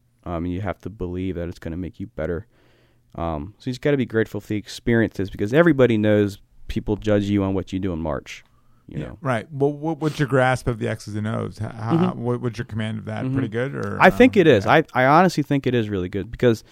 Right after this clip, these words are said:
Speaker 1: I think a mark of a good team and a good coaching staff is really how do they respond, right? There's the game plan, then there's the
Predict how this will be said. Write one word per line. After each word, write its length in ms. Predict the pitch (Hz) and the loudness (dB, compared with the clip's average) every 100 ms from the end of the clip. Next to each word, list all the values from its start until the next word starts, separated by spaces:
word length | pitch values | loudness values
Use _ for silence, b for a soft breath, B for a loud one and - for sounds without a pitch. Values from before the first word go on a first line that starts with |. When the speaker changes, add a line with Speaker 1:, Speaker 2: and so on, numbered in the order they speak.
| b b b b b b b - | b b b b b b b -2
Speaker 1:
I 120 | 143 | 0
think 200 | 196 190 | 2 4
a 80 | 139 | 4
mark 380 | 117 131 139 117 | 8 8 6 2
of 140 | 113 | 0
a 40 | |
good 240 | 107 131 127 | 2 0 2
team 460 | 135 131 135 127 120 | 4 8 8 6 2
and 100 | 107 | -2
a 40 | |
good 180 | 110 117 | 0 0
coaching 280 | 117 110 107 | 2 0 -2
staff 380 | - 101 101 - | -2 0 0 -2
is 400 | - 95 95 - | -4 -4 -6 -8
really 200 | 98 101 | -4 -4
how 160 | 104 131 | 2 4
do 80 | 123 | 6
they 140 | 117 | 4
respond, 640 | 98 - 85 82 85 95 _ - | 2 -6 -4 -4 -6 -10 _ -8
right? 220 | 95 - | -8 -2
There's 200 | 117 110 | -2 -2
the 80 | 101 | -4
game 260 | 104 120 | 0 0
plan, 480 | 117 131 123 123 123 - - | 0 2 2 2 0 -8 -8
then 200 | 104 98 | -4 -2
there's 300 | 101 95 - | -2 -4 -6
the 160 | 95 | -10